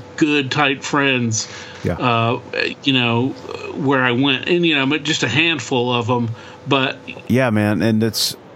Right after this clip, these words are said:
Speaker 2: it's crazy how all along the way, too, like, you, you meet people that I think when you're trying to figure the world out, those relationships are, like, hugely important, 'cause you need that.
Speaker 1: Abs-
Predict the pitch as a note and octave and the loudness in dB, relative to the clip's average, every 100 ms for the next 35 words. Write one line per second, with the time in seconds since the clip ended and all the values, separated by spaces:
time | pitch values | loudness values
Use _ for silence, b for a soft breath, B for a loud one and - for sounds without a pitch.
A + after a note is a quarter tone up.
0 | - A2+ G#2 - C3+ C3 B2 A#2 A#2 A2+ | -2 -2 0 0 2 2 2 2 2 2
1 | G#2 - - B B B B B - - | 2 -2 -12 B B B B B -20 -20
2 | - - - - - - - - - C3+ | -20 -20 -20 -20 -20 -20 -20 -20 -4 0
3 | D#3 D3+ D#3 D3+ B2 A#2+ C#3+ B2+ - D#3 | 2 2 2 2 2 2 2 0 2 2
4 | B2 G#2 G2 - - B2 A#2 - A#2 A2 | 2 2 0 -2 -2 0 0 2 2 2
5 | B2 A#2 A#2+ G#2+ G#2 G#2 G2+ F#2 F#2 G#2 | 2 2 0 2 2 2 2 0 0 2
6 | G2 F#2+ - - - - - - - - | 4 2 0 -12 -20 -20 -20 -20 -20 -20
7 | - - C3 F3+ F#3+ D#3+ A#2 D#3 D3 A#2 | -6 -4 0 2 4 2 2 2 2 2
8 | - C3 C3 G#2+ F2+ A2+ B2+ A#2+ A#2+ B2+ | 2 2 2 2 2 2 4 4 2 2
9 | - - B B B B B B - C3 | -2 -12 B B B B B B 0 2
10 | C3+ B2 B2+ B2+ A2+ A2 G2 G2+ F2+ - | 4 2 2 4 2 0 2 2 2 -2
11 | - - G#2 G2 F#2+ F2 - - - - | -4 0 2 2 2 0 -4 -14 -18 -2
12 | C#3+ C3 A2 G#2+ F#2 A#2 G2+ F2 - G#2+ | 0 2 2 2 2 2 2 0 0 0
13 | F#2+ A2+ A#2 A#2+ C3+ G#2+ F2+ D2+ D#3 - | 2 2 2 2 2 2 2 4 2 0
14 | - | -6